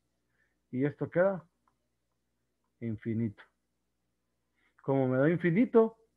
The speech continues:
concluyo. Por tanto,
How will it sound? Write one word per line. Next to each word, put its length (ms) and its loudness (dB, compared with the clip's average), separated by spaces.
concluyo. 720 0
Por 220 -8
tanto, 520 -2